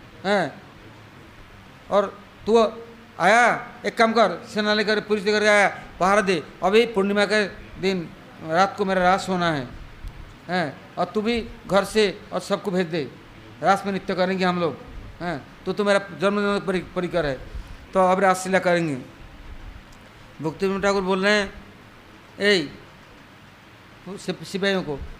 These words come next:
इसको हथकड़ी बे-, बेड़ी देके इसको बोलो, अ, उसके गाड़ी में बैठाओ।" तो बोलते हैं, "देख,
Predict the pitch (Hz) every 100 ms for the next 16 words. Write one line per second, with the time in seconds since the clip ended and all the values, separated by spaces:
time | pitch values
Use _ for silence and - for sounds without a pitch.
0 | - 175 - 202 175 - - - - 151
1 | 170 202 196 170 - - 175 190 - 151
2 | 165 190 185 196 214 190 - - 151 -
3 | 196 175 - - - 151 202 220 226 220
4 | - - - - 170 180 175 180 - 190
5 | 156 139 - - - - - 151 170 196
6 | 185 165 147 127 - - - - - -
7 | - 196 208 196 226 233 226 - - -
8 | - - - - - - - 151 180 160